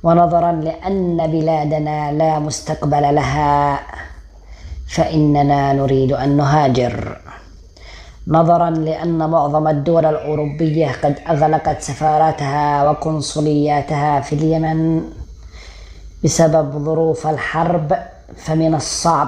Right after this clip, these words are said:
التقديم للحصول على تأشيرة شنغن من داخل اليمن. بشكل عام، يجب على المتقدمين اليمنيين للحصول على تأشيرة شنغن التقديم من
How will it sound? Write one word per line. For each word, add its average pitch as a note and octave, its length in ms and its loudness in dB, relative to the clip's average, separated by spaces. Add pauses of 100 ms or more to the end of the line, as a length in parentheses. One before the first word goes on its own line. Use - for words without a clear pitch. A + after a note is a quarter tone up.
(140)
التقديم D#3+ 880 2
للحصول D#3 720 0
على C#3 360 -2
تأشيرة D3 600 0
شنغن E3+ 760 0
من C#3 240 -2
داخل D#3 400 2
اليمن. D3+ 520 2 (1500)
بشكل F#3 380 2
عام، F3 560 -2 (320)
يجب D#3+ 340 0
على E3+ 220 2
المتقدمين E3+ 920 2
اليمنيين E3+ 960 2
للحصول E3 580 2
على D#3 320 -2
تأشيرة F3 560 0
شنغن F#3+ 560 2 (600)
التقديم F3 1080 2
من F#3+ 400 0